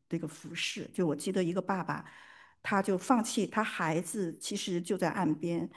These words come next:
那么他就是站在那个，一直站在水里面，做一个水上的那个设施的那种叫 safeguard，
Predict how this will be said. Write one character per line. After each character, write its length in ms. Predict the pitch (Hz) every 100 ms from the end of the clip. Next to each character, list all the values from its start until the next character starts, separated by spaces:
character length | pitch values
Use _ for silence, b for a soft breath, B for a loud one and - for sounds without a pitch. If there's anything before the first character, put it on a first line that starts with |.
| B B B
那 80 | 220
么 120 | 190
他 260 | 180 - 220
就 120 | 220
是 280 | 214 - 190
站 320 | - 240 208
在 120 | 196 185
那 120 | 180
个， 100 | 175 - -
一 100 | 240
直 160 | - 180
站 160 | 208
在 120 | 196
水 240 | 180 - 170
里 120 | 165
面， 200 | 294 311
做 180 | - 202
一 100 | 180
个 120 | 190
水 280 | 180 - -
上 240 | - 190
的 80 | 170
那 140 | 160 160
个 220 | 151 -
设 240 | - 202
施 220 | 175 -
的 360 | 180 151 165 175 -
那 140 | 185
种 340 | 180 165 170 175
叫 120 | 180
safeguard， 560 | 180 220 214 202 151